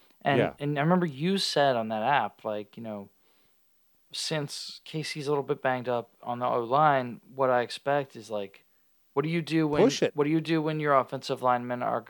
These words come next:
Speaker 1: are, you got a, a backup or two in there? You, you run more because run blocking is, frankly, easier to do.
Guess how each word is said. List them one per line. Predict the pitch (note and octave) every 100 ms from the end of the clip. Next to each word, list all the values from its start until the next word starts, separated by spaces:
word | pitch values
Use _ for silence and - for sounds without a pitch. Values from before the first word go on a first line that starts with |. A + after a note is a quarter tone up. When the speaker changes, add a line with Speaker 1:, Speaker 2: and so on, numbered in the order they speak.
| -
Speaker 1:
are, | B2+ B2 A#2+ A#2 - _ _ _ -
you | C#3
got | C3+ A#2+ A#2+
a, | A#2
a | A#2
backup | A#2 A#2 C3 A#2
or | A#2+
two | - - A#2
in | A2
there? | G#2+ G#2+ - _ _ -
You, | C#3+ C3 -
you | C#3+
run | D3 E3 E3
more | B2 A#2
because | A2+ B2+ C3 B2+ A#2
run | C#3 D3
blocking | C3+ B2 D3
is, | C3+ B2+
frankly, | B2+ B2 C3+ -
easier | B2 C#3+ G#2+ F#2 F2+ G#2
to | -
do. | G#2+ A#2+ A2+